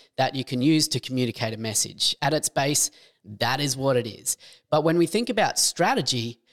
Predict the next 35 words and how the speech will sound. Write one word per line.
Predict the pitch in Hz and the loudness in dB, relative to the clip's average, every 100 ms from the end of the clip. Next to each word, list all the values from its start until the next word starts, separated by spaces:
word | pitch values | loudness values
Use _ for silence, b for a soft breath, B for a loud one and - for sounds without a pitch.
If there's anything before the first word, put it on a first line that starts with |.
| b b b | b b b
strategy | - 170 233 277 247 175 | 0 2 2 0 2 2
is | 127 | 2
the | 135 | 0
solution. | - 117 151 165 - 101 | 0 2 2 2 0 -4
Strategy | - - - 175 247 208 156 143 | -4 -2 0 2 2 2 2 0
is | 131 | 2
what | 156 - - _ - | 0 0 -4 _ -6
allows | 139 143 160 190 185 | -2 0 2 2 2
that | 170 - | -2 -4
form | - - 165 196 120 117 180 202 _ | -10 -6 2 2 2 -2 -8 -8 _
of | 131 127 | -4 -4
video | 123 131 120 117 | -4 -6 -6 -8
content | - 117 113 120 117 - b b b | -8 -8 -6 -6 -8 -14 b b b
to | - | 0
connect | - 156 165 202 - - | 0 0 2 0 -4 -2
with | 151 151 127 135 - b b | 2 2 0 -6 -18 b b
the | 139 | 0
solution | - 135 127 190 185 139 120 | 2 2 2 2 2 0 -2
that | 120 | -4
that | 127 - | -6 -6
client | 131 123 120 | -2 -2 -2
actually | 117 - 110 | -4 -6 -6
wants. | 117 117 - - b b b b | -8 -8 -6 -6 b b b b
You | |
see, | 147 214 | 0 2
the | 190 | 2
fact | 240 247 247 | 0 0 -2
is, | 208 170 | 0 0
is | 151 | 2
that | 160 131 - - | 0 0 -6 -2
businesses | 170 208 - 180 131 | -2 0 0 -2 -2
don't | 139 156 139 | -2 -2 0
want | 131 139 - | 0 0 -2
a | 120 | -6
video. | 107 123 110 | -6 -10 -10